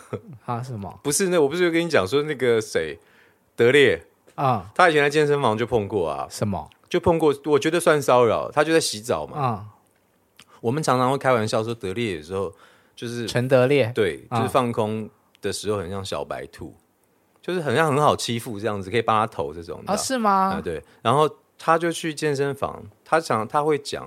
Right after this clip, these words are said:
Speaker 2: 啦，但是他不知道会不会让，喜欢让我讲，但是也没什么，我还是讲。
Speaker 1: <laughs> 你刚刚是在绕口令啊？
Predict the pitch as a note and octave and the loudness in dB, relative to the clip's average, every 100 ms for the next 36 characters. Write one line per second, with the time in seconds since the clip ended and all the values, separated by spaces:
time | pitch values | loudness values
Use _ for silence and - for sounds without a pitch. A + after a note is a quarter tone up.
0 | - - - - D#3 D3+ D#3 D#3 C#3+ C#3 | -14 -20 -14 -6 -4 -4 -6 -2 0 2
1 | C#3 C3 A#2 - G2 A2+ F2 E2 - - | 2 0 -4 -6 -4 -4 -6 -8 -12 -4
2 | C#3 D#3 B2 F2+ F2 - D2+ D2 E2+ F#2 | -4 0 0 0 -4 -6 -8 -8 -8 -8
3 | F#2+ - - B3+ - C4 - - - - | -8 -8 2 2 6 4 6 4 4 4
4 | G3+ B3+ C#4 D4 C#4+ C#4+ - F3 A#3+ F#3+ | 6 6 8 8 10 8 8 8 6 6
5 | D#3+ B2+ | 6 6